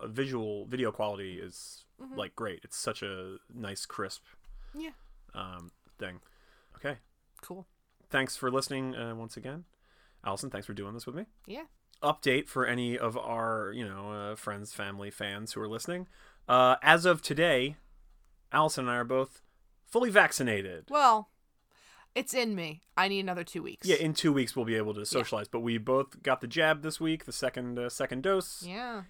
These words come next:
Speaker 1: And we're very excited. That's what Allison was doing this morning.
Speaker 2: Yeah.
Speaker 1: And while she was doing that, I set up to record. And now we've drank coffee and recorded this episode. And, um, we're very excited to still wear masks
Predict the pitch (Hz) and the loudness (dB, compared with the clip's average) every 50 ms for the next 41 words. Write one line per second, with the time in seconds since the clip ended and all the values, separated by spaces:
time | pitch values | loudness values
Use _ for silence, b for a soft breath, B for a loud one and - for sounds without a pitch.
0 | - - - 127 127 127 127 127 123 123 123 120 135 143 139 131 - - 143 135 | -20 -4 0 4 4 6 6 6 4 2 0 2 2 2 2 2 2 4 4 4
1 | 131 127 - - 120 123 131 123 - 147 131 123 - 139 131 127 120 113 - - | 4 2 -2 -2 2 4 4 4 4 2 -2 -2 0 0 0 0 0 -2 -2 -2
2 | 151 143 143 147 143 143 143 143 - _ _ 170 196 240 240 202 165 - - 123 | 0 0 0 0 -2 -4 -6 -12 -16 _ _ -10 -8 -8 -8 -8 -6 -2 0 2
3 | 120 120 117 113 110 113 110 107 - - 135 131 123 120 - 131 127 143 156 151 | 2 4 2 0 -2 -2 -2 -2 -2 -2 -2 -4 -2 -2 -2 -2 -2 0 0 0
4 | 147 - - 117 113 - - - 127 123 123 117 - - - 123 113 120 - - | 0 -2 -4 -8 -6 -4 -2 -2 0 0 0 -2 -2 -8 -10 -10 -10 -8 2 4
5 | 208 208 202 196 190 185 - - - 131 131 135 131 131 135 131 127 123 123 120 | 4 6 6 4 2 0 0 -4 -4 -2 0 0 0 0 0 0 0 -2 -4 -4
6 | 117 143 143 139 127 - - - 147 139 - - 135 131 123 117 113 110 - - | -2 0 0 0 -2 -2 0 2 2 2 2 0 0 0 0 0 -2 -4 -2 0
7 | 139 131 123 117 120 - - 131 - - 131 - - 131 123 120 120 117 113 117 | 0 0 0 -2 -8 -6 -6 -6 -6 -6 -8 -4 0 2 2 4 2 0 -2 -6
8 | - _ - 117 113 113 110 110 110 110 107 110 107 107 107 104 104 104 101 b | -10 _ -6 -4 -2 -2 -2 -2 -4 -4 -2 -2 -2 -2 -4 -6 -6 -10 -12 b
9 | b b b b b b b - 135 135 175 175 175 170 - - 175 156 151 147 | b b b b b b b -4 4 8 10 12 12 10 8 8 6 8 8 6
10 | 143 139 - - - 147 131 - - - - 165 160 156 156 156 156 b b b | 4 0 -4 0 2 4 4 4 2 0 2 4 6 6 6 6 4 b b b
11 | b b b - 123 139 147 156 156 151 147 143 160 165 - - - - - - | b b b 2 4 4 6 6 4 4 2 2 0 -2 -2 -6 -8 -8 -8 -10